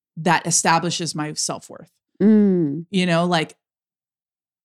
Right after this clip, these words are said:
Speaker 2: Yeah,
Speaker 1: that
Speaker 2: 'cause it's about
Speaker 1: is,
Speaker 2: self-worth.
Speaker 1: that is the work that I'm doing right now, is trying to disconnect any kind of knowledge that I have to me having any sort of self-worth. I should have self-worth regardless of what I know.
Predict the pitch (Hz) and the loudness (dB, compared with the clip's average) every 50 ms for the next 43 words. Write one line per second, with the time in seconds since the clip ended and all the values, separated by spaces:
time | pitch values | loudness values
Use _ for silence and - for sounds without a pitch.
0 | _ _ _ _ _ - 220 277 277 190 214 302 285 240 254 - 247 233 240 190 | _ _ _ _ _ 2 4 4 4 4 4 2 2 0 0 -2 0 0 0 0
1 | - - - 240 233 226 - 220 262 320 440 294 202 208 214 208 175 185 190 175 | 0 -2 -2 -2 -2 -2 -4 -6 -4 -2 0 0 0 0 -2 -4 -6 -6 -6 -6
2 | 170 170 175 185 180 - 185 156 - 143 143 147 135 170 196 240 233 185 156 151 | -4 -2 -2 -2 -4 -4 -6 -6 -6 -4 -6 -4 -2 0 2 2 2 0 -2 -6
3 | 147 143 139 - - - - - 160 165 - - - 202 180 175 175 180 180 165 | -8 -10 -12 -12 -12 -12 -10 -10 -8 -8 -8 -6 -4 -2 0 0 0 0 -2 -2
4 | 175 - - 165 147 - _ _ - 190 180 - - - - 170 160 156 165 170 | -4 -6 -6 -6 -8 -10 _ _ -2 -2 0 -2 -2 -4 -6 -4 -2 0 0 0
5 | 165 147 156 - - - - _ _ _ _ _ _ _ _ - - - _ - | 0 0 -4 -6 -12 -16 -16 _ _ _ _ _ _ _ _ -18 -18 -18 _ -4
6 | - 196 214 240 247 240 - - 202 180 165 160 170 156 156 151 165 165 160 151 | -2 0 2 2 0 0 -2 -4 -4 -2 -2 -2 -2 0 0 2 2 2 0 -2
7 | - 160 147 139 135 143 175 160 160 156 156 151 151 - - - - - 220 202 | -4 -4 -4 -4 -4 -4 -2 0 0 0 0 -4 -6 -12 -12 -8 -4 -2 0 -2
8 | 190 160 170 - _ _ _ _ - 170 180 185 180 175 170 165 170 170 156 147 | -2 -4 -6 -16 _ _ _ _ -8 -4 -2 -2 -2 -2 -2 -2 -2 -4 -4 -4
9 | 151 156 - - 170 165 160 160 - - 165 151 151 147 - - 143 147 - - | -6 -6 -6 -4 -4 -4 -4 -4 -6 -6 -6 -8 -8 -8 -8 -8 -8 -8 -8 -8
10 | 160 151 151 - - 165 165 - - 185 165 143 _ _ _ _ _ - - 175 | -8 -8 -8 -6 -4 -4 -2 -2 -2 -4 -4 -6 _ _ _ _ _ -4 0 2
11 | 175 175 175 175 - 165 147 - - 156 156 143 - - 165 147 - 165 156 160 | 2 2 0 -2 -6 -6 -6 -8 -8 -8 -8 -8 -8 -10 -10 -8 -6 -4 -4 -4
12 | 160 151 135 - - - - - 160 147 147 143 160 156 151 143 143 147 147 143 | -4 -6 -6 -6 -6 -8 -6 -6 -6 -6 -4 -4 -4 -2 -2 -4 -4 -4 -4 -6
13 | 131 98 85 - - | -6 -6 -8 -10 -14